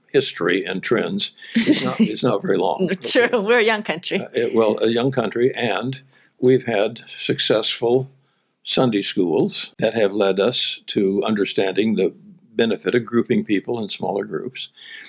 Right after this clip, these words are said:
Speaker 1: And now we're having successful small groups. And there are m-, some denominations who have declared our Sunday schools, in fact, are small groups.
Speaker 2: Yes,
Speaker 1: It's
Speaker 2: they
Speaker 1: just that
Speaker 2: converted
Speaker 1: they're on,
Speaker 2: them.
Speaker 1: they're
Speaker 2: Yes.
Speaker 1: on premises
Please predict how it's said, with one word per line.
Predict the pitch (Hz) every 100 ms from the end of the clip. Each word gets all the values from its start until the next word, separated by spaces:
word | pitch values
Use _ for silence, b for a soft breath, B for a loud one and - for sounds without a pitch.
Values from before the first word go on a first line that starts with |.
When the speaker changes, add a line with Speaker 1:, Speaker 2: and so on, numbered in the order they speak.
| B 127
Speaker 1:
And | 123
now | 113 110 135
we're | 117
having | 107 98 107
successful | 120 117 - 107 - - 110
small | - - 98 101
groups. | 95 120 - - - _ B B B B
And | 113 110 107
there | 110 107
are | 107 110 _
m-, | 110 117 _
some | - - 123
denominations | 117 107 107 104 101 - 131 -
who | 107
have | 98
declared | 104 - 98 98 117 -
our | 104
Sunday | - 120 95
schools, | - 113 110 110
in | 113
fact, | 104 101 -
are | - 254
small | - - 76
groups. | 76 87 131 -
Speaker 2:
Yes, | 190 175
Speaker 1:
It's | 196
Speaker 2:
they | 208
Speaker 1:
just | 220
that |
Speaker 2:
converted | 247 220 220 214
Speaker 1:
they're |
on, | 170
Speaker 2:
them. | 160 _ _ B -
Speaker 1:
they're | 120
Speaker 2:
Yes. | - 120
Speaker 1:
on |
premises | - 151 147 104 104 98 -